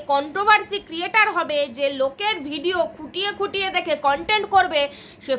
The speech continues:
কখনোই নিজের ভিডিওতে এই ধরনের ভুল করবে না। যেটা কারোর চোখে পড়েনি, সেটা স্যান্ডির চোখে পড়েছে। স্যান্ডির চোখে পড়ে সে সেটা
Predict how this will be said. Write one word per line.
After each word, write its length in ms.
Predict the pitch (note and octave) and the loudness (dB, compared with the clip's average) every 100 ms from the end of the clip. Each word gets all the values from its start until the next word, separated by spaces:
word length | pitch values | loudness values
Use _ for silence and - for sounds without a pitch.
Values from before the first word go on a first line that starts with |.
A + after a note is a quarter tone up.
| - | 2
কখনোই 680 | C4+ C4 E4+ A#4 A#4+ A4+ - _ _ - | 2 2 6 8 8 6 -8 _ _ -16
নিজের 440 | A#3+ B3 F4+ G4+ | -12 -6 -4 -4
ভিডিওতে 720 | D4+ D#4 D#4+ D#4+ D#4 D4+ C#4+ B3 - - | -6 -8 -2 -2 0 2 2 0 -10 2
এই 300 | D4 F#4 E4+ | 2 4 2
ধরনের 480 | D4+ C#4+ D4+ D#4+ | 2 2 2 -2
ভুল 320 | B3+ A#3 C#4+ C#4 | -4 -4 -4 -2
করবে 440 | C#4 C4 B3 C4 | 4 4 4 4
না। 460 | C#4+ F4 C#4 G3 _ _ _ _ _ _ _ _ _ - - - - - | 6 6 4 -2 _ _ _ _ _ _ _ _ _ -20 -20 -20 -18 2
যেটা 280 | C#4 F#4 | 2 4
কারোর 440 | F#4 F4 F#4 A#4+ C5+ | 2 6 8 8 8
চোখে 240 | B4+ A#4 G#4 | 2 0 0
পড়েনি, 380 | G#4 G4 G4 | 0 0 -2
সেটা 240 | E4+ E4 E4 | -6 -6 -6
স্যান্ডির 520 | E4+ C#4 D#4+ A4 B4+ | -4 -4 0 2 2
চোখে 260 | B4 A4+ G4 | 0 0 0
পড়েছে। 420 | F#4+ E4 D#4 C4+ | 2 0 0 -2
স্যান্ডির 480 | B3+ C4+ G4 B4 - | 2 4 6 6 4
চোখে 280 | G4 G4 F4 | -2 2 0
পড়ে 300 | E4+ D#4+ F4+ | 2 2 2
সে 260 | F4 D#4 D4+ | 0 0 0
সেটা 380 | D4+ D4+ E4+ | 2 -2 4